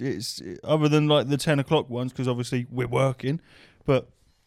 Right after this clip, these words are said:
the one o'clock and onwards, yeah, it's decent. I got Mexico in the sweepstakes, so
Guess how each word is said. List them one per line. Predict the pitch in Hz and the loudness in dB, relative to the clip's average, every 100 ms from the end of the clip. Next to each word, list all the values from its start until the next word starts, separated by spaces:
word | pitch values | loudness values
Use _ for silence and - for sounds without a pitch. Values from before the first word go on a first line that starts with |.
| _ _ - | _ _ -12
the | 143 | -6
one | 135 131 | -2 -2
o'clock | 123 143 135 139 | -2 -2 -4 -2
and | |
onwards, | 131 139 156 151 | -4 -2 -4 -6
yeah, | 175 | -6
it's | 147 | -6
decent. | - 175 143 113 | -4 -4 -4 -6
I | 123 | -4
got | 131 | -2
Mexico | 135 151 - 151 151 139 | 0 -2 -2 -6 -2 0
in | 139 | 0
the | |
sweepstakes, | 131 160 156 - 156 185 151 - - | -4 -2 -4 -4 -6 -4 -6 -12 -16
so | - 123 | -6 -2